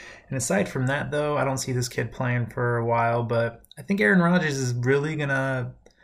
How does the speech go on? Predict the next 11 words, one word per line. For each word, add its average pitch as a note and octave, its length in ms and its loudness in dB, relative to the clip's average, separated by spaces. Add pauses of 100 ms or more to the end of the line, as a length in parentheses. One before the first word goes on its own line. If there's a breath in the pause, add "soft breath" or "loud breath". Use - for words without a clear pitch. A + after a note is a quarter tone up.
(520 soft breath)
he's E3 100 0
gonna G3+ 120 6
come F#3+ 180 6
out A3 120 4
and D#3 140 6
ball D3 260 6
out. C3+ 380 4
And, B2 100 2
I B2+ 80 4
mean, B2+ 640 2
just - 500 -2